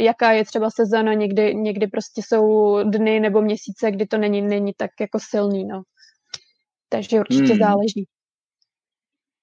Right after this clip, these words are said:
Speaker 2: No, tak pojď nám, tyjo, zajímavý je, že jsi teda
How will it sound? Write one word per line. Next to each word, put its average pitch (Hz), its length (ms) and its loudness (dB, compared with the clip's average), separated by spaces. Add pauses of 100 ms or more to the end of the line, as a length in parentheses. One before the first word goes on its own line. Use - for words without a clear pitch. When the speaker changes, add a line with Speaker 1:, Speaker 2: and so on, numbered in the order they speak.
(720)
Speaker 2:
No, 156 440 4
tak 208 120 4 (600)
pojď - 180 2
nám, 233 400 2 (280)
tyjo, 202 280 4
zajímavý 196 460 0
je, 196 200 2
že 190 140 -2
jsi 196 140 -6
teda 196 240 2